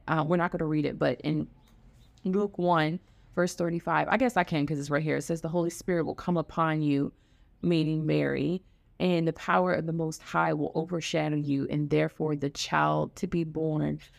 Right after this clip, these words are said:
will be called holy, the Son of God."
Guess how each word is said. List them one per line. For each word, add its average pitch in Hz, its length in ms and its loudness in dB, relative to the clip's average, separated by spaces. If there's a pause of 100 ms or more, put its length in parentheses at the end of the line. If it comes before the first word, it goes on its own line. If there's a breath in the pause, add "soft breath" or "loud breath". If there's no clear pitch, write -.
will 165 120 0
be 151 360 -2 (100)
called 160 360 0
holy, 147 600 0
the 151 120 -2
Son 160 220 -4
of 151 120 -4
God." 143 400 -4